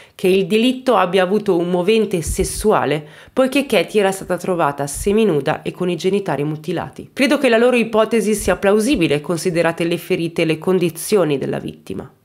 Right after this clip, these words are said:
Nessuno, almeno in un primo momento, avrebbe mai sospettato che una dodicenne potesse essere la responsabile di un omicidio così efferato. Quindi la polizia sta esaminando e interrogando soltanto uomini.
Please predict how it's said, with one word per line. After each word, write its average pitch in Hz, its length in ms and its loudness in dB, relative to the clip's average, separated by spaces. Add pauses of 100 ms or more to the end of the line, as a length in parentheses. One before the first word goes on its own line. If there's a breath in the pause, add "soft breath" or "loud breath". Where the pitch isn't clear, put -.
Nessuno, 185 760 0
almeno 226 380 2
in 208 100 2
un 160 100 0
primo 196 300 2
momento, 160 640 -4 (260 loud breath)
avrebbe 190 400 2
mai 214 300 2
sospettato 165 800 -2
che 185 140 -2
una 160 160 2
dodicenne 151 680 -2
potesse 175 460 -4
essere 165 340 -6
la 160 140 -2
responsabile 175 920 -2
di 151 120 -2
un 165 60 -2
omicidio 180 720 -2
così 147 320 -4
efferato. - 760 -6
Quindi 180 440 0
la 175 120 2
polizia 196 460 -2
sta - 380 -2
esaminando 208 600 2
e 151 60 2
interrogando 151 840 0
soltanto 156 640 -4
uomini. 139 540 -6